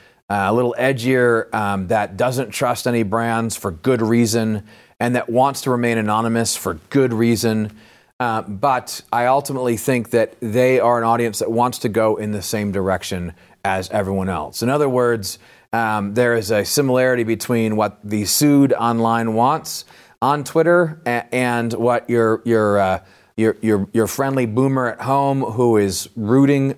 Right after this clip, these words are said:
for the right team to win wants as well. Because I think both of them want to know what to do now,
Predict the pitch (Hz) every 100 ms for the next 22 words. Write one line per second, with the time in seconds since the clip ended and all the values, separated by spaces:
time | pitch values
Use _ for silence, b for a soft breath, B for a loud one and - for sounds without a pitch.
0 | - - 120 107 117 120 135 127 113 110
1 | 120 123 123 104 107 107 - 101 110 139
2 | 135 87 B B B B 110 127 120 117
3 | 127 98 90 107 160 160 123 113 113 104
4 | 104 123 127 - - b b - 131 113
5 | 113 110 104 98 92 b b _ 107 120
6 | - - - 135 110 107 120 104 82 -
7 | - 101 101 101 76 71